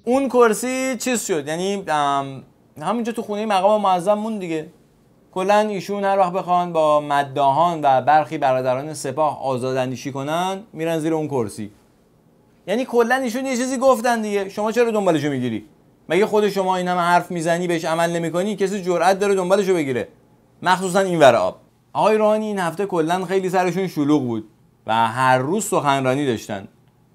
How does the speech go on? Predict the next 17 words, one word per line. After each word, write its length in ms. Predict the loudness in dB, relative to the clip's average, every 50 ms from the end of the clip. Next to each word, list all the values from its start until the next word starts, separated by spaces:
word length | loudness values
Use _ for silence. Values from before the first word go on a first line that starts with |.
| _ _ _ -4
به 100 | -2 0
وزارت 420 | 0 0 2 2 2 2 2 0
اطلاعات 560 | -2 -4 -4 -4 -4 -2 2 2 2 2 2
رفتن 320 | 0 -2 -2 -2 -2 -4 -4
سخنرانی 500 | -4 -6 -4 -4 -4 -6 -6 -8 -8 -4
کردن، 560 | -2 -2 -2 -2 -2 -4 -4 -4 -6 -8 -14 _ _ _ _ -4
در 160 | -2 0 0
مجلس 560 | 0 -2 -2 -2 -2 -4 -4 -4 -4 -4 -4
سخنرانی 560 | -4 -2 -2 0 -2 -2 -2 -4 -6 -6 -4 0
کردن 540 | 2 4 4 4 2 0 -2 -4 -6 -8 -14 _ _ _ _ -6
و 100 | -2 2
دست 260 | 4 2 2 2 2
آخر 340 | 2 2 2 4 4 4 4
هم 140 | 4 2 0
مصاحبه 440 | -2 -6 -4 -2 -2 0 0 -2 -2
تلویزیونی 640 | -2 0 0 0 0 0 -2 -4 -4 -4 -4 -4
داشتن 380 | -4 -6 -6 -6 -8 -8 -8